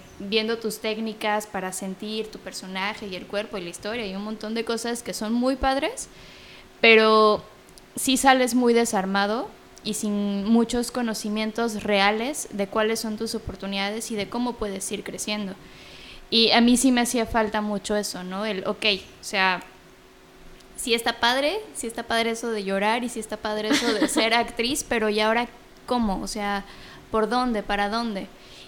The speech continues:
Speaker 1: Y sí creo que en estos últimos años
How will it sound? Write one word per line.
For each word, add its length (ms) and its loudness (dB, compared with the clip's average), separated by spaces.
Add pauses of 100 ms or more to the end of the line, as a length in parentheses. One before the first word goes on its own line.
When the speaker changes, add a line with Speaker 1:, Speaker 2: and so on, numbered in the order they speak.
(100)
Speaker 1:
Y 100 2
sí 200 0
creo 220 2
que 80 -2
en 100 4
estos 380 0
últimos 480 0
años 560 -2